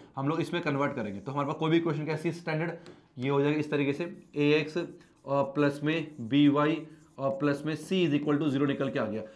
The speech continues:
अब मैं थोड़ा आपको बता दूं slope intercept form कैसा होता था, यहाँ पर मैं आपको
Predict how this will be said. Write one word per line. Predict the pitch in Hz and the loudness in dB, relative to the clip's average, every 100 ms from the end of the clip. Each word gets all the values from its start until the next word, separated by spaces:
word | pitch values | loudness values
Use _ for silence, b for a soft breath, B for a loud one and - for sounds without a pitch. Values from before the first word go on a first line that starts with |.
| B | B
अब | 143 | -2
मैं | 160 | 0
थोड़ा | 165 170 | 6 6
आपको | 175 165 | 6 4
बता | 160 | 4
दूं | 170 | 4
slope | 160 165 165 | 2 0 0
intercept | 143 147 165 151 | -2 0 0 2
form | 151 147 | 2 2
कैसा | - 139 147 | 2 0 2
होता | 143 135 165 | 2 2 -2
था, | 170 B B 131 | -2 B B -6
यहाँ | 127 | -4
पर | 139 | -2
मैं | |
आपको | 139 | -4